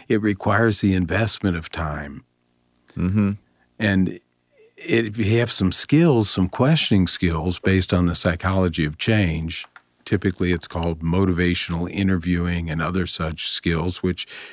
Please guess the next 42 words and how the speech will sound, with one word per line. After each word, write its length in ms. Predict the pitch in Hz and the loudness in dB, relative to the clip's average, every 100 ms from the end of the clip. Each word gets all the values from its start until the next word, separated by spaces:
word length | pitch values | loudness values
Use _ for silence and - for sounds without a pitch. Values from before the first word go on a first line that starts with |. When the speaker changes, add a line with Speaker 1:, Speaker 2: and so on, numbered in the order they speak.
| - | -2
Speaker 1:
basically 520 | 120 151 - 113 98 | 2 2 2 2 2
just 240 | 87 95 - | 4 0 0
have 200 | 95 90 | -2 0
to 100 | 87 | 0
do 200 | 90 87 | 2 2
with 240 | 85 82 - - - - - | 0 -2 -12 -20 -20 -20 -4
reverse, 720 | 98 87 98 110 107 - - - | 0 2 4 4 2 -2 -6 -4
what 200 | 101 85 | -2 2
we 120 | 101 | 2
would 200 | 92 90 | 2 2
think 260 | 107 104 98 | 2 2 2
of 320 | 90 82 - | 0 -2 -8
as 260 | 95 85 | -10 -4
reverse 400 | 90 80 92 95 - | -4 0 0 0 0
psychology, 1040 | 92 85 92 90 90 87 - 85 82 82 - - - - - | -2 -2 -2 -2 0 -2 -2 -2 -2 -4 -10 -20 -20 -20 -4
learning 480 | 101 98 113 110 98 | 2 4 4 4 2
about 440 | 87 92 95 101 - - _ _ _ - - | 2 0 0 -2 -4 -18 _ _ _ -10 2
who 160 | 131 | 4
the 100 | 113 | 4
person 420 | 107 110 104 - 98 | 2 2 2 2 4
is, 240 | 98 87 | 4 4
where 180 | 95 92 | 2 4
they're 140 | 90 | 2
coming 340 | - 98 92 90 | 2 2 2 2
from, 260 | 90 90 - - - - | 0 0 -4 -16 -14 -2
more 180 | 101 104 | 2 2
importantly, 580 | 92 120 120 101 92 | 0 -2 0 2 2
bringing 520 | 85 - 104 104 98 92 | 0 2 2 4 4 4
that 180 | 90 | 2
fresh 500 | - - 107 98 - | -2 -2 0 0 -2
to 140 | - 90 | -2 0
their 220 | 85 87 | 0 -2
own 180 | 95 98 | 0 2
recollection 760 | 98 104 104 104 110 - 120 | 2 0 0 0 -2 -2 0
as 180 | 107 82 | 0 -2
to 120 | - | -4
who 140 | 80 98 | 0 0
they 160 | 87 85 | 0 -2
are 240 | 82 87 | -2 -2
at 120 | 90 | -2
their 180 | - 78 | -2 -6
core, 580 | 76 90 90 110 147 147 | -4 -4 -2 0 0 -2